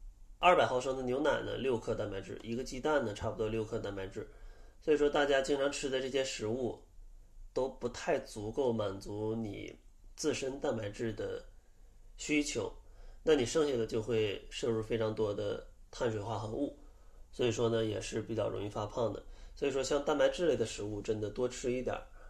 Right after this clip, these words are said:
是没有问题的，啊，是没有问题的。而且现在有些朋友比较害怕吃鸡蛋，觉得胆固醇太高，可能有什么三高的问题。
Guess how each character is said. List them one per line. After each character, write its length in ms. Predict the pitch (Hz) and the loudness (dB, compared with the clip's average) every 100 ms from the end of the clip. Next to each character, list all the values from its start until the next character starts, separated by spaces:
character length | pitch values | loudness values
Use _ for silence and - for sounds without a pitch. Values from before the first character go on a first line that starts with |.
| - | -16
是 220 | - 123 | -4 -2
没 260 | 107 104 147 | 0 2 2
有 120 | 143 | 2
问 220 | - 98 | 0 -6
题 160 | 113 - | -8 -12
的， 100 | - - - | -12 -12 -6
啊， 160 | 104 | -4
是 160 | 110 120 | -2 0
没 120 | 117 | 2
有 80 | 110 | 2
问 140 | 104 | 0
题 140 | 113 - | -6 -8
的。 100 | - - - - - - | -10 -14 -18 -18 -12 4
而 120 | 143 | 6
且 180 | 175 127 | 6 6
现 240 | - 143 | 6 4
在 400 | 143 147 139 127 | 6 6 6 6
有 160 | 113 101 | 4 2
些 100 | 127 | -2
朋 180 | 123 113 | 0 4
友 80 | 117 | 4
比 80 | 120 | 2
较 100 | 135 | 0
害 140 | 131 | 0
怕 160 | 127 120 | 0 -2
吃 160 | - | -2
鸡 120 | 117 | -2
蛋， 300 | 120 151 107 | 0 2 0
觉 160 | 107 110 | 0 2
得 180 | 104 113 | 4 2
胆 180 | 98 101 | 2 -4
固 60 | 127 | -4
醇 160 | 127 | -4
太 200 | 117 143 | -4 -4
高， 380 | 131 117 117 127 | -2 2 4 4
可 140 | 127 110 | 2 -4
能 80 | 107 | -2
有 120 | 104 | -2
什 60 | 104 | -4
么 100 | - | -4
三 240 | - 117 | -2 0
高 180 | 117 113 | 2 4
的 60 | |
问 160 | 117 117 | 2 0
题。 180 | 113 | -2